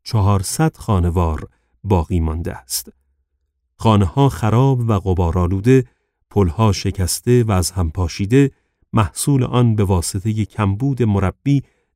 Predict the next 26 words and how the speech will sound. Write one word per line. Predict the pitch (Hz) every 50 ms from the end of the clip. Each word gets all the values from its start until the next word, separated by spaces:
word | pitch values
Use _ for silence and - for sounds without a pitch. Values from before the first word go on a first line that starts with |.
| -
در | - 110 95 90
شرف | 85 - - - 123 131 143 - - 117
خرابی، | 98 - - 107 92 87 82 78 - 113 127 147 147 - _ _ _ _ _ _ _ _ _ -
درخت‌های | 120 113 110 110 110 95 - - - 139 139 139 127 127 120 104
گردو | 104 113 107 98 87 87 110 123 135 139 127 117
و | 113 98
گیلاس | 92 101 95 92 95 98 95 92 - -
وقفی | 98 87 98 90 - - _ - 143 156 151 - _ _ _ _ _ _ -
میوه‌اش | - 107 101 92 104 127 135 139 135 - - -
برای | 113 98 98 101 107 113 113
جوانان | 101 104 107 92 85 90 87 87 95 98 98 95
شهری | - - 101 85 - - 135 131
که | - 131 131 127 - _ _ _ _ _ _
در | - 110 98 - -
ایام | 127 117 110 117 135 131 127 120
تعطیل | - - 120 - - - - - 139 147 147
برای | 131 113 110 104 95 90
تفرج | 95 95 - - - - - 101 95 95 101 127 147 139 -
به | - 120
آنجا | 113 104 92 104 101
می‌روند | 92 92 92 95 90 85 92 90 87 87 85 - - _ _ _ _ _ _ _ -
و | 104
از | 95 87 80 82 87
درخت‌ها | 104 95 92 87 85 - - - - 104 95
بالا | 87 92 98 90 85 90 90
می‌روند، | 85 87 90 90 101 98 120 131 143 143 131 127 123 120